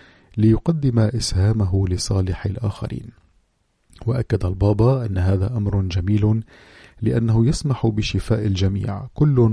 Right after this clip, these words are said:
وفق احتياجاته والجراحات التي يحملها،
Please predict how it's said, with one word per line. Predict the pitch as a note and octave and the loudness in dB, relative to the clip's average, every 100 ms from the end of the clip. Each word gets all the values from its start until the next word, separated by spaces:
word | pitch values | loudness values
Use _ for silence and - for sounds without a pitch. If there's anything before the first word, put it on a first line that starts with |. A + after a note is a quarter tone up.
| G#2+ | 0
وفق | A#2+ A2 - - | -2 -2 -2 -4
احتياجاته | F#2+ - G#2 F#2+ F2+ F#2 F#2 G2 G2 G2 - - - - - | -4 -2 -2 2 2 2 0 -2 0 -2 -4 -20 -20 -6 2
والجراحات | G#2+ G2+ G#2 G2+ - D3+ - | 4 4 4 2 -2 -4 -2
التي | G2 F#2+ - | -2 -2 -2
يحملها، | F#2+ F#2 G#2+ A#2 E2 A2 | -2 -2 -2 0 -2 -4